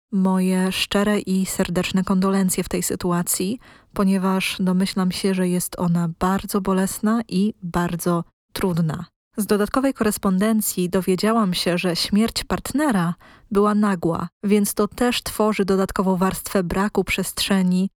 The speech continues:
do oswojenia się z czyimś odejściem, a także niemożności pożegnania się z tą osobą.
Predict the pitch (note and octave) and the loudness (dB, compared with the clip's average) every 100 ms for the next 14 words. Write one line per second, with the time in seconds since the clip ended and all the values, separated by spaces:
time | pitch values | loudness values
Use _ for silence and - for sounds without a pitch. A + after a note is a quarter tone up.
0 | - G#3+ A3+ A3 - G#3+ A3 C4 F#3+ - | -2 0 2 -2 0 2 2 2 0 -2
1 | F3 - F#3+ F#3 - F3 E3+ F#3+ - - | -6 -2 0 0 0 -2 0 0 -2 -4
2 | F#3+ E3+ G3+ _ _ G#3+ - A#3+ A3+ A3+ | -2 -2 -2 _ _ -2 2 0 2 2
3 | A3+ A3 - - G#3 G#3 G#3 G#3+ G3 G#3+ | 2 0 -4 0 2 4 4 2 2 2
4 | C4 - - G3+ - G#3 G3+ G3+ D#4 C4+ | 0 -4 -4 -4 -2 0 2 2 2 2
5 | G3 F#3 - F3+ F3 F3+ - E3 D3+ F3+ | 0 0 -2 -2 -2 -2 -2 -2 -4 -6